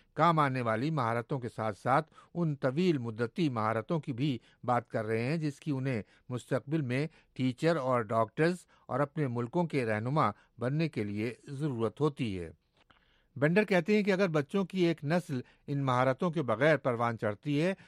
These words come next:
تو ان کے ملکوں کو طویل عرصے تک اس کا خمیازہ بھگتنا پڑتا ہے۔ مثال کے طور پر معیشت اور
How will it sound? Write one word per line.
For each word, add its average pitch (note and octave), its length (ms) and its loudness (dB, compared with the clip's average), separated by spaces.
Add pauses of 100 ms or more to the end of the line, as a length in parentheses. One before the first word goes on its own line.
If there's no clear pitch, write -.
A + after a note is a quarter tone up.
(160)
تو D3+ 80 -4
ان D#3+ 180 0
کے D#3 140 0
ملکوں C3 360 -2
کو F#3 140 -2
طویل D#3+ 460 0
عرصے B2 240 -2
تک E3+ 260 -2 (240)
اس D#3 160 -6
کا C3+ 280 4 (300)
خمیازہ C3 600 2
بھگتنا A2+ 400 -4
پڑتا C3+ 400 2
ہے۔ E2+ 140 -6 (340)
مثال F3+ 300 2
کے G3 100 -2
طور E3 160 0
پر D#3+ 100 -2
معیشت C#3 540 -2
اور D3 100 2